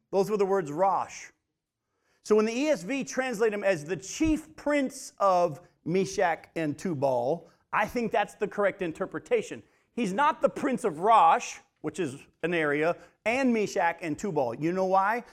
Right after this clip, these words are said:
Let me show you another example of why. Meshach and Tubal are both in Asia Minor, Minor, in modern area of modern-day Turkey.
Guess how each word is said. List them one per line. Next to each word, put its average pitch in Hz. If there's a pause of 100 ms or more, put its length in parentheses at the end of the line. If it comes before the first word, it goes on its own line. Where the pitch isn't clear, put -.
(100)
Let 151
me 170
show 190
you 175
another 170
example 147
of 117
why. 107 (600)
Meshach 247
and 202
Tubal 175
are 160
both 196
in 185
Asia 190
Minor, 147 (160)
Minor, 147 (1000)
in 165
modern 196
area 190
of 165
modern-day 185
Turkey. 147